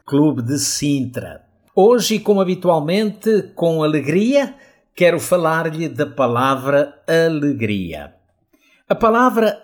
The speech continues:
alegria, como a maioria das nossas palavras portuguesas, vem do latim alacritas ou alacer.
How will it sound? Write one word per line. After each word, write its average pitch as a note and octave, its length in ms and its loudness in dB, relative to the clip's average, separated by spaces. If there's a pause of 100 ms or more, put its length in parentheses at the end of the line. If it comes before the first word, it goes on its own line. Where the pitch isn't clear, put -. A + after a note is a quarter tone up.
alegria, D3 880 2
como C#3 800 0
a B2 100 0
maioria B2+ 560 0
das A#2+ 240 0
nossas B2+ 400 -4
palavras B2+ 480 -2
portuguesas, C#3+ 760 -2
vem D#3 220 -2
do D3 100 -8
latim D#3 680 -2 (420)
alacritas C#3+ 1400 -4 (200)
ou C3+ 400 0
alacer. C#3+ 840 0